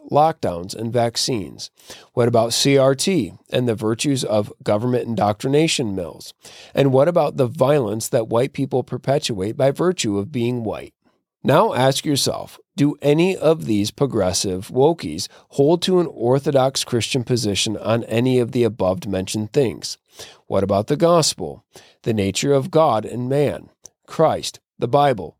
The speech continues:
salvation, and the church? That's what I thought. The reason so many churches have divided over the last few years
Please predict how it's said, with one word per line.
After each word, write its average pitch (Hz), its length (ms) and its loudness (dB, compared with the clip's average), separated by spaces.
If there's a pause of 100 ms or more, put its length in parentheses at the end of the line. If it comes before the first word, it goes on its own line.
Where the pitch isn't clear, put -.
(100)
salvation, 127 720 0 (300)
and 127 160 2
the 123 80 0
church? - 640 -2 (800)
That's 98 200 -6
what 98 120 0
I 101 100 0
thought. 170 400 -4 (560)
The 120 120 -4
reason 165 340 0
so 139 280 0
many 190 280 0
churches 113 500 -4
have 120 260 -2
divided 110 520 0
over 107 160 -4
the 135 100 0
last 117 380 2
few 170 140 -4
years 95 460 -4